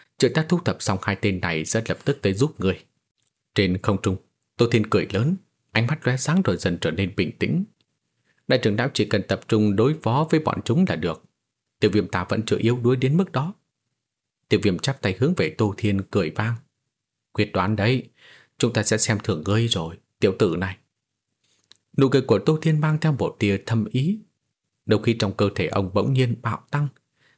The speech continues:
ánh mắt lạnh như băng nhìn chằm chằm Kim Ngân Nhị Lão đang nghiêm nghị.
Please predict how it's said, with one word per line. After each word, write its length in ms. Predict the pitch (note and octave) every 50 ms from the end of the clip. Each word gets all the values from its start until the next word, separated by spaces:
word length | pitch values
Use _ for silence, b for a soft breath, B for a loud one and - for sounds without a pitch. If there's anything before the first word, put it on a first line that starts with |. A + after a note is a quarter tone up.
| _ -
ánh 180 | - D#3+ F#3
mắt 140 | G#3 G#3+ A3
lạnh 160 | A2 A2 C3
như 120 | D3 F3 D#3+
băng 220 | D#3+ E3 E3 D3+
nhìn 260 | A#2+ G#2 F#2 F2+ F2 -
chằm 240 | - G2+ F2+ F2 E2+
chằm 320 | - - G2 F2 D#2+ - F#2+ - -
Kim 120 | - A2+ G2+ -
Ngân 180 | A2 F#2+ F2+ F2+
Nhị 140 | G2+ F#2
Lão 320 | - A2 D#2+ - D3 F3 G#3+ -
đang 180 | - E3 E3+ F3
nghiêm 200 | F3+ F3+ E3 A#2+
nghị. 180 | F#2+ E2+ -